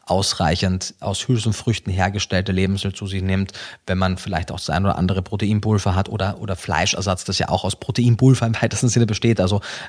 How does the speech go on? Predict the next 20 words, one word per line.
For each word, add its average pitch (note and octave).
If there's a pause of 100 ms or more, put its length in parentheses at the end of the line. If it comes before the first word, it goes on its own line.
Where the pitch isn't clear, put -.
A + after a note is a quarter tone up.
ein G2
Fleischersatz F#2+
aus F#2
Erbsenproteinisolat F#2+
oder F2+
ein F2
Fleischersatz F#2
auf -
Basis -
von G#2+
Seitan F#2
oder F#2
anderen G2+
Lebensmitteln, G#2+ (260)
dann F2
kommt A2
man G2+
auf -
seine F2+
eins, F#2+